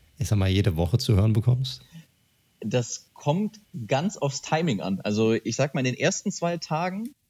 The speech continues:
Speaker 2: bekommt man noch Antworten, wo man sagt, ja, die sind gut. Aber ich glaub, wenn der Spieler dann zum vierten Mal da sitzt in der Woche, dann weiß er auch selber nicht mehr ganz genau, was hab ich eigentlich schon erzählt und hab ich das nicht schon fünfmal erzählt? Und wenn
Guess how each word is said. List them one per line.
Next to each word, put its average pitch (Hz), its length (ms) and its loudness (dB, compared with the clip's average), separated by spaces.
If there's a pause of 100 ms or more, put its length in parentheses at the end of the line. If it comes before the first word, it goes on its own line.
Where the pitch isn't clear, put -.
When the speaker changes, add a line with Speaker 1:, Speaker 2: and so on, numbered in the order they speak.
(260)
Speaker 2:
bekommt 131 380 -4
man 131 200 0
noch 120 300 -2 (140)
Antworten, 127 500 -2
wo 113 80 -2
man 117 160 -2
sagt, 110 380 -4
ja, 127 160 0
die 135 80 0
sind 113 180 -4
gut. 165 280 -2 (540)
Aber 107 160 -4
ich 110 120 -6
glaub, 135 220 0
wenn 120 100 2
der 113 100 2
Spieler 143 300 -2
dann 123 160 -2
zum 120 160 -6
vierten - 360 -2
Mal 98 360 2
da 104 140 0
sitzt 120 360 -6
in 104 140 0
der 101 120 0
Woche, 135 400 0 (380)
dann 196 100 -6
weiß 127 220 2
er 131 100 2
auch 123 120 2
selber 139 260 4
nicht 110 160 0
mehr 110 100 0
ganz 110 200 0
genau, 110 260 -2
was 107 160 -6
hab 120 140 -4
ich 127 120 -2
eigentlich 110 220 0
schon 107 140 -4
erzählt 127 420 -2
und 107 220 -8
hab 120 100 0
ich 147 80 0
das 131 200 -2
nicht 127 120 -2
schon 127 160 0
fünfmal 131 380 -4
erzählt? 123 340 0
Und 110 160 -2
wenn 107 320 0